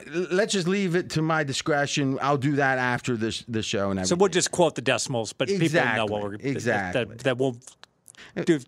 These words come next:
Speaker 2: We'll get the accounting straight out.
Speaker 1: All right. So Bills, ten point nine. J-, and, uh,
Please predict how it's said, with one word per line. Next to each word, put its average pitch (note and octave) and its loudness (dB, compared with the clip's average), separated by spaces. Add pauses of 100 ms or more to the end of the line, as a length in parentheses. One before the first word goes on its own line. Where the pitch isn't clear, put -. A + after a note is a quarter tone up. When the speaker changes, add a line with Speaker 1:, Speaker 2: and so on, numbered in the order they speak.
Speaker 2:
We'll A#3+ 4
get E3+ 0
the D#3 2
accounting G#2+ -2
straight G#2+ -10
out. A2 -2
Speaker 1:
All F3 4
right. A#2+ 0
So D3+ 2
Bills, D#3+ 0
ten E3+ 0
point D#3 0
nine. A2+ -2 (540)
J-, C3 0
and, F3 0
uh, - -20